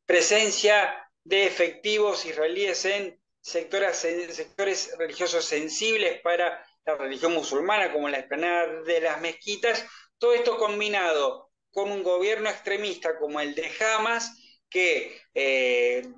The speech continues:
está dominando la Franja de Gaza desde el año dos mil siete, y por otro lado,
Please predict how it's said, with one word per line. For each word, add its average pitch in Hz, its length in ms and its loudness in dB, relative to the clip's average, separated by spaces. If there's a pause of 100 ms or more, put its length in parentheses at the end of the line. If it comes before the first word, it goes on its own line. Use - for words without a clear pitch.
(140)
está 143 280 0
dominando 180 580 4
la 175 120 2
Franja 170 440 -2
de 175 100 2
Gaza 170 300 -2
desde 131 180 -4
el 147 80 0
año 170 220 0
dos 151 160 -2
mil 180 180 -6
siete, 208 380 -2
y 214 100 -6
por 196 140 -2
otro 196 200 -2
lado, 202 320 2